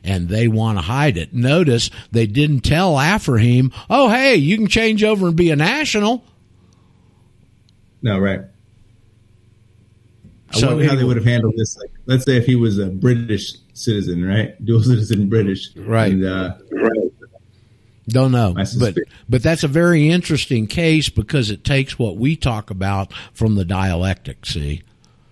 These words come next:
Speaker 1: Why
Speaker 2: Right.
Speaker 1: couldn't they take 'em? Because they're voluntary, and he's gotta give 'em away. But why?
Speaker 2: Except they
Speaker 1: Because Vattel's Law of Nations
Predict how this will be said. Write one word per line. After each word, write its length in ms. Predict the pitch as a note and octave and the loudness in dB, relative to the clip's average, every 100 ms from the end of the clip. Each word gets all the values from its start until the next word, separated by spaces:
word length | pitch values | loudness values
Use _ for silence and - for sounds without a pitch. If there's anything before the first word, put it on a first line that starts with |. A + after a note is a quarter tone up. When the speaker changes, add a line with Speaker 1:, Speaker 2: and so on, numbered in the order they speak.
| _ _ - | _ _ -4
Speaker 1:
Why 140 | G#2 | 0
Speaker 2:
Right. 100 | A2+ | 0
Speaker 1:
couldn't 240 | D#3 D3+ C#3 | 2 2 4
they 140 | B2+ | 2
take 360 | A#2+ D3 F3 G#3 | 2 2 0 2
'em? 200 | G#3 A3 - - | 0 0 -6 -8
Because 320 | F#2 A2+ F#2+ | -2 0 0
they're 140 | F#2 | -2
voluntary, 840 | E2+ F#2+ C3+ D#3 F2 G#2 D2+ E2 D#2 | -2 -2 0 0 0 -2 -4 -4 -6
and 160 | D#2+ | -6
he's 280 | F#2 C#3+ C#3+ | -2 -2 -2
gotta 260 | F2+ E2 E2 | -4 -6 -4
give 280 | E2+ A2 | 0 0
'em 140 | F2 C2+ | 0 -6
away. 420 | C2 B1+ - - - - _ _ - - | -8 -10 -14 -18 -20 -20 _ _ -20 -2
But 240 | A2+ F#2 | -2 0
why? 380 | G#2+ A2+ A#2+ D3 | 2 4 4 2
Speaker 2:
Except 320 | G#3+ - B2+ - | 0 0 0 2
they 100 | B2+ | 0
Speaker 1:
Because 300 | D#3+ C#3+ C3 | 2 2 2
Vattel's 500 | B2+ B2+ C3+ C#3+ C3 | 0 0 2 2 2
Law 280 | C3+ A#2+ | 2 2
of 100 | A#2 | 2
Nations 600 | A#2+ C#3 D#3+ - A2 A2+ | 2 2 2 0 -2 -2